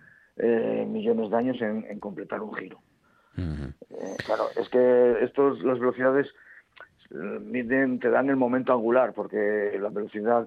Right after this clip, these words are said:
Speaker 1: al tratarse de estas masas tan grandes, eh, para ponerte un ejemplo, en la Tierra, por ejemplo, gira una vez al día sobre su eje, ¿no?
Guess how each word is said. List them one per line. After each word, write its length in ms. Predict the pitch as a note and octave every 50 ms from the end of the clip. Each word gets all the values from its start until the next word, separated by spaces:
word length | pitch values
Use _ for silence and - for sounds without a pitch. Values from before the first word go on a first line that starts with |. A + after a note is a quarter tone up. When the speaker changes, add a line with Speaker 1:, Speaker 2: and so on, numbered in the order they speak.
| - -
Speaker 1:
al 460 | A2+ A2+ A2 A2 G#2+ G#2 G#2 G#2 F#2 - -
tratarse 360 | A2 G2 - B2 A2 - A#2
de 60 | A#2
estas 200 | - - A2+ A2+
masas 240 | A#2 A#2+ A2 G#2+ -
tan 120 | C3 A#2 A#2+
grandes, 300 | B2 B2 A#2+ C3 A#2+ - - - - - - - - - _ - -
eh, 460 | - - - - - - - - - - - - - - -
para 200 | - G2+ G#2+ G#2+ G#2 G#2+ G#2 G#2
ponerte 340 | - A2 A2 B2 A#2+ G#2+ B2+
un 60 | A#2+
ejemplo, 380 | B2 A#2 A2+ A#2 G#2 F#2 G#2+ G#2+
en 60 | G#2+
la 100 | G#2+ G#2 -
Tierra, 260 | A#2+ B2+ C3+ C#3 B2
por 140 | A2+ C3 A#2+
ejemplo, 560 | A#2 C3 A#2+ C#3+ D3 C3+ A#2 G2+ G2+ - - - A#2
gira 240 | A#2 A#2 A#2+ A#2+ A#2+
una 160 | A#2+ B2 A#2
vez 180 | A#2+ A#2+ - -
al 120 | G#2+ G#2+
día 300 | G2+ A#2+ B2 B2 B2 A#2+
sobre 300 | - - G#2 G2+ G#2 G2
su 180 | - - G2+ G2+
eje, 200 | F#2 - - D#2
¿no? 160 | G2 B2+